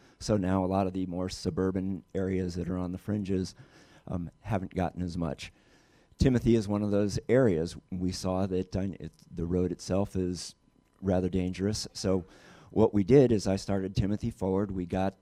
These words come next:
um, the neighborhoods together. We had about ninety people at our first meeting, and, uh, we, we just li-, had a listening session. What do people want? We had Chief Spruill there. We had the Director of Transportation and Public Works. We had our commissioner.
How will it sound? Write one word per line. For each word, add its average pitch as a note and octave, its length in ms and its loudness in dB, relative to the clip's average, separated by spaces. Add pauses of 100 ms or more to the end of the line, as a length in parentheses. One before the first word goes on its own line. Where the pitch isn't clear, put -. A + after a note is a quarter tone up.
um, F2+ 320 -2
the E2+ 140 -6
neighborhoods F#2+ 1080 -2
together. G2+ 460 2
We G2 100 -6
had F#2+ 160 -12
about F#2+ 260 -6
ninety F#2+ 420 -2
people G2+ 460 2
at F#2+ 60 2
our F#2+ 140 0
first G2+ 320 -2
meeting, G2 340 2 (760)
and, G2 320 2
uh, F#2+ 220 4 (720)
we, G#2+ 400 4 (720)
we G#2 120 6
just G2+ 240 0
li-, G2 280 2
had G2+ 200 4
a - 20 4
listening A2+ 380 0
session. E2 400 -6
What F#2+ 100 -2
do G#2 80 0
people A#2+ 260 0
want? B2+ 240 -2
We F#2 140 0
had G2+ 180 4
Chief G2+ 220 -6
Spruill G#2 420 0
there. F2+ 220 -6
We F2+ 140 -4
had F#2 200 -2
the F2+ 220 -2
Director F#2 480 -2
of F#2+ 180 0
Transportation F#2+ 720 -2
and F2+ 140 -4
Public F2+ 380 -4
Works. F#2+ 280 -2
We F2+ 120 -12
had F#2+ 160 -8
our F#2 80 -2
commissioner. F#2+ 680 0